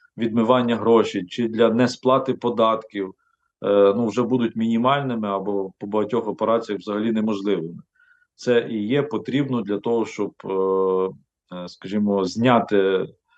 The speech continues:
е, у світі питання тіньової економіки, офшорів, корупції і, е, всі-, всієї ті-, тієї негативної ланцюгової реакції, яка з цих тіньових сфер випливає.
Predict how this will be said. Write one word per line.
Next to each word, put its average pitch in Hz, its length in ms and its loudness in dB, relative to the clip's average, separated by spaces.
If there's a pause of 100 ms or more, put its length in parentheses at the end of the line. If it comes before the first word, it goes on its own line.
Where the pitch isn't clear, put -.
(360)
е, 98 380 -10
у 107 80 -4
світі 104 400 0
питання 104 460 2
тіньової 104 500 2
економіки, 131 840 0
офшорів, 135 720 2 (580)
корупції 127 880 0
і, 120 280 -2
е, 98 520 -10
всі-, - 300 -12
всієї 120 500 6
ті-, 107 300 -6
тієї 113 420 4
негативної 117 640 4
ланцюгової 104 720 2
реакції, 113 520 2
яка 110 440 0 (140)
з - 120 -20
цих 117 260 -6
тіньових 110 500 -2
сфер 113 500 0
випливає. 95 640 -2